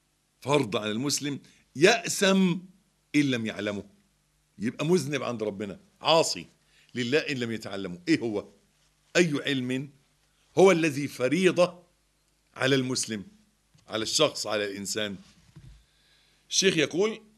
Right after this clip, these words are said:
قال المصنف رحمه الله تعالى: "اختلف الناس في ذلك، فقال الفقهاء:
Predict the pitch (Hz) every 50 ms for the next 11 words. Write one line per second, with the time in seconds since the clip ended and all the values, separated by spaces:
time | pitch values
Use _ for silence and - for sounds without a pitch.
0 | _ - 165 214 220 202 175 151 139 135 127 - - - _ _ _ _ _ _
1 | _ _ _ _ _ _ _ _ _ _ _ _ _ _ _ _ _ _ _ _
2 | _ - 135 131 131 123 - 170 165 160 143 113 117 123 131 135 139 139 135 135
3 | 123 139 139 151 175 190 180 156 156 - - 202 208 190 139 147 143 147 160 156
4 | - 139 131 123 120 165 175 190 196 190 - - - 143 - - 208 208 190 160
5 | 139 - 135 117 - 143 143 160 185 208 - - - _ _